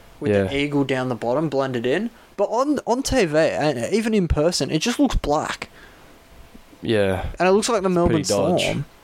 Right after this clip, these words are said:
Speaker 2: Yeah, yeah, I remember that jersey, actually, yeah.
Speaker 1: But i-, if they pulled that off properly, that would have been a sick jersey. But, um, anyway, should we end the waffle there?
Speaker 2: No.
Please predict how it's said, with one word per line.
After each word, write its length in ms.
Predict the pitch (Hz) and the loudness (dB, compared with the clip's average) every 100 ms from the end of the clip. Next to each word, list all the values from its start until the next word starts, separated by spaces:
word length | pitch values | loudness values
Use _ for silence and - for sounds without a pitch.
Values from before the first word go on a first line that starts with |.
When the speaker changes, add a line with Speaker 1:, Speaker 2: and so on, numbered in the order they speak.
| - | -10
Speaker 2:
Yeah, 320 | - 120 117 | -2 0 2
yeah, 100 | 113 | 2
I 100 | 113 | 0
remember 300 | 143 135 131 | 0 2 2
that 120 | 104 101 | 2 2
jersey, 240 | 104 101 | 0 2
actually, 340 | 110 - 113 | -2 -2 -2
yeah. 120 | 113 117 | -2 -2
Speaker 1:
But 240 | - 180 165 180 | 2 2 2 2
i-, 20 | |
if 300 | 180 175 160 | 4 2 2
they 160 | 196 | 0
pulled 320 | 226 180 190 160 | 2 2 2 2
that 180 | 147 | 2
off 260 | 139 151 - | 2 0 0
properly, 500 | - 117 - 78 82 | 0 0 0 -2 -2
that 180 | 127 160 | 0 2
would 80 | 165 | 2
have 60 | |
been 140 | 143 120 | 2 -2
a 60 | |
sick 320 | - - - | -2 -2 -4
jersey. 480 | - - - - 135 - - - - - - - - - - - - - - - - | -4 -4 -4 -4 -4 -4 -6 -10 -18 -20 -20 -20 -20 -20 -20 -20 -20 -20 -20 -16 -4
But, 160 | 135 131 | 0 2
um, 320 | 127 127 123 - | 2 2 -2 -6
anyway, 400 | 135 131 127 127 113 - - - - - - | -2 0 0 -2 -4 -8 -10 -10 -10 -10 -4
should 120 | 170 | 2
we 100 | 185 | 4
end 180 | 196 196 | 4 6
the 40 | 170 | 8
waffle 420 | 165 - 151 127 | 6 6 2 4
there? 300 | 123 131 - | 4 2 0
Speaker 2:
No. 400 | 135 143 143 113 | 0 2 2 2